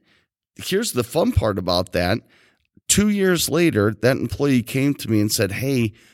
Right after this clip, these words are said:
so-and-so is having issues." And I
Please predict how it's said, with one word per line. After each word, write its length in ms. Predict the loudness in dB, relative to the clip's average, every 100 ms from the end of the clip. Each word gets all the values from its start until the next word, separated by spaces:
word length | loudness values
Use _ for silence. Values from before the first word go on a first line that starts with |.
| _ _ -4
so-and-so 720 | -2 0 0 0 0 2 2
is 140 | 2
having 320 | 2 2 0
issues." 640 | 0 -2 -4 -4 -4 -8 -12 _ _ _ _
And 280 | 2 2 -2 -10 _
I 300 | 0 2 2